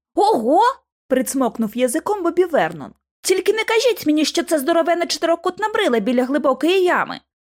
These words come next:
Правду кажучи, нікому з нас не хотілося ділитися своїми спостереженнями. «Е, можливо». «Саме так! Нею позначено місце шибениці. Над цим каменем хиталися тіла повішених злочинців, аж поки падали».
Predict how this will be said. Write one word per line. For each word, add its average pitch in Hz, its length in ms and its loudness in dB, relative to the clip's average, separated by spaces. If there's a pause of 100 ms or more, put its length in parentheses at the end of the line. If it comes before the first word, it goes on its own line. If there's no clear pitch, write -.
(140)
Правду 294 320 2
кажучи, 311 480 -2
нікому 233 400 -4
з - 80 -6
нас - 200 -2
не 240 60 -2
хотілося 220 440 -6
ділитися 214 480 -4
своїми 214 340 -4
спостереженнями. 170 840 -6 (480)
«Е, 196 460 2
можливо». 190 800 -2 (340)
«Саме 403 500 0
так! 359 380 0 (200)
Нею 370 260 4
позначено 349 640 2
місце 349 380 0
шибениці. 247 720 0 (260)
Над 285 240 2
цим 349 200 0
каменем 359 420 0
хиталися 339 560 0
тіла 320 360 2
повішених 349 580 0
злочинців, 339 680 -2
аж - 220 -4
поки 330 280 0
падали». 247 600 -2